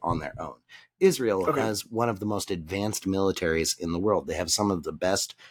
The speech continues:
Speaker 1: uh, training, particularly within special forces and special operations.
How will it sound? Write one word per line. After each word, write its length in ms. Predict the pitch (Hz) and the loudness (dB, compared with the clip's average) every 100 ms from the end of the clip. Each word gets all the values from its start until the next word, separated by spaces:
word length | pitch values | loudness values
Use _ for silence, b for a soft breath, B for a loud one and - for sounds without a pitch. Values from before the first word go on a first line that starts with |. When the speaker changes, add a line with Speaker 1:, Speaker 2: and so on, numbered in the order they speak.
| B B B - | B B B -4
Speaker 1:
uh, 200 | 95 80 - | -2 -2 -2
training, 480 | - 107 123 135 | 0 2 2 0
particularly 800 | - 92 - 113 147 131 131 110 | -2 -4 -2 -2 2 4 4 4
within 340 | 92 90 98 90 | 2 0 0 0
special 380 | - 85 - - | 0 -2 -4 -6
forces 520 | - 95 98 123 101 | 2 2 4 2 2
and 120 | 80 | 0
special 320 | - 82 78 | 0 0 0
operations. 800 | 71 - 64 78 - 147 160 - | -2 0 -2 0 0 2 2 0